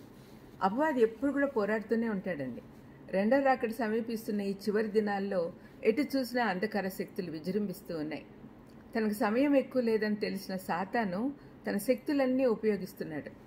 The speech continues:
ఎఫ్సీ పత్రిక ఆరవ అధ్యాయము పది నుంచి పదిహేడు వరకు ఉన్న వాక్య భాగంలో చెప్పబడిన పోరాటము ప్రతి క్రైస్తవుడు ఎదుర్కొంటూ ఉన్నాడు.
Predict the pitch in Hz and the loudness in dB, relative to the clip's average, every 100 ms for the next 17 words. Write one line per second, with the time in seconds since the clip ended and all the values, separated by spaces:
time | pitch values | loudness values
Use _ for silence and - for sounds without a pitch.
0 | - - - - - - 202 214 269 247 | -20 -20 -20 -20 -10 -2 -2 0 0 0
1 | 226 233 233 214 190 214 214 180 208 208 | 0 -2 2 6 6 4 0 0 0 0
2 | 202 202 - - - - 190 202 233 226 | -2 -4 -8 -14 -6 2 2 4 2 0
3 | 233 214 185 170 190 214 202 196 - 202 | -2 -2 0 -2 2 2 2 -2 -2 -4
4 | - 185 180 160 160 - 196 190 180 185 | -2 -2 -2 0 -2 -2 0 0 0 -4
5 | 175 175 180 - 156 165 165 165 151 - | -2 -2 -2 -4 -4 -6 -6 -6 -8 -2
6 | 208 262 240 - 165 180 233 - - - | 0 2 0 -2 -6 -6 -8 -12 -20 -10
7 | - 233 277 - 214 220 - 269 233 202 | 0 2 2 2 2 2 0 4 4 2
8 | 208 214 196 190 170 156 | 0 0 0 -2 -2 -6